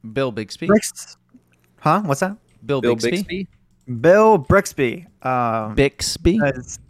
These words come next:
Speaker 3: Bigsby.
Speaker 2: a
Speaker 1: Bigsby.
Speaker 2: very,
Speaker 3: Bigsby.
Speaker 2: is an
Speaker 3: Bigsby.
Speaker 2: excellent actor. Uh, v-, you know, legendary bodybuilder Lou Ferrigno, uh, looks and
Speaker 3: I think
Speaker 2: does an
Speaker 3: that's
Speaker 2: amazing
Speaker 3: actually, that's
Speaker 2: job.
Speaker 3: actually Lou Ferrigno.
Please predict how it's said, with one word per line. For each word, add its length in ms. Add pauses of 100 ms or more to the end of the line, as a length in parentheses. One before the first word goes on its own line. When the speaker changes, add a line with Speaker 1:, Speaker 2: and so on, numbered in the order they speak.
(200)
Speaker 3:
Bigsby. 240
Speaker 2:
a 680
Speaker 1:
Bigsby. 140
Speaker 2:
very, 480
Speaker 3:
Bigsby. 120 (460)
Speaker 2:
is 220
an 100
Speaker 3:
Bigsby. 100
Speaker 2:
excellent 380
actor. 560 (520)
Uh, 680
v-, 500
you 80
know, 260
legendary 640
bodybuilder 840
Lou 180
Ferrigno, 840
uh, 460 (100)
looks 640
and 160
Speaker 3:
I 140
think 100
Speaker 2:
does 180
an 80
Speaker 3:
that's 180
Speaker 2:
amazing 60
Speaker 3:
actually, 240
that's 160
Speaker 2:
job. 180
Speaker 3:
actually 300
Lou 80
Ferrigno. 640